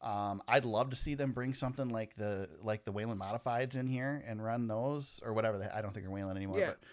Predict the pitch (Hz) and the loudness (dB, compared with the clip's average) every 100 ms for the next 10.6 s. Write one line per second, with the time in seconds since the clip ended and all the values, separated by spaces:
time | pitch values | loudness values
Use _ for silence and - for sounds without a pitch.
0 | - - 123 120 95 123 - 127 135 113 | -10 0 2 4 2 0 2 0 0 -4
1 | - 92 101 120 135 131 135 107 113 - | -6 -4 -2 0 0 0 0 -2 -6 -8
2 | - 92 101 165 - - - - 131 131 | -8 -2 0 0 -4 -18 -20 -14 -6 -6
3 | - - 92 104 127 117 - 104 95 92 | -6 -8 -4 -2 -4 -6 -8 -6 -4 -4
4 | 92 104 113 - 95 107 110 - - 107 | -4 -6 -8 -8 -4 -2 -2 -4 -6 -2
5 | 139 139 131 104 95 139 127 - 120 - | 2 2 2 0 0 0 0 0 2 2
6 | - - - 208 - - - - - - | 0 -14 -2 -2 -2 -8 -20 -18 -20 -10
7 | - 135 127 123 117 120 - 156 165 143 | 4 8 10 8 4 0 6 8 8 6
8 | 139 156 165 123 143 156 143 - _ - | 6 4 4 4 6 4 -2 -10 _ -18
9 | - - - - 107 135 156 143 160 139 | -18 -20 -16 -6 2 4 4 4 6 6
10 | 110 127 - 135 127 | 4 2 4 2 2